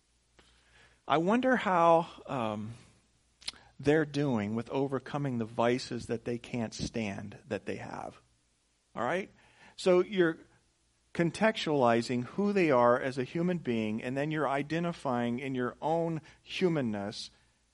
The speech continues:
as an equal sinner at the foot of the cross needing Jesus. And so when you do good to them, you have to get yourself in a mindset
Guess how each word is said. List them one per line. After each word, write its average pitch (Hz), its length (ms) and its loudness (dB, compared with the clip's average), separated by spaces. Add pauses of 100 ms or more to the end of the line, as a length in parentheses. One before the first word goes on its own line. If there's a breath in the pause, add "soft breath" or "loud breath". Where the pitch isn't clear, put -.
(120)
as 131 380 -2 (300)
an 113 100 -4
equal 151 340 -4
sinner 143 600 -2
at 135 80 -10
the 139 100 -8
foot 143 200 -2
of 127 60 2
the 131 60 -2
cross 117 460 0
needing 110 280 -4
Jesus. 120 600 -8 (460 soft breath)
And 143 240 0 (360 loud breath)
so 180 200 2
when 175 220 4
you 185 140 2
do 202 220 -4
good 180 380 4
to 185 80 0
them, 131 520 0 (220 soft breath)
you 151 140 -2
have 208 240 0
to 214 100 -4
get 190 180 -4
yourself 156 400 2
in - 120 -6
a 127 60 -2
mindset 135 920 0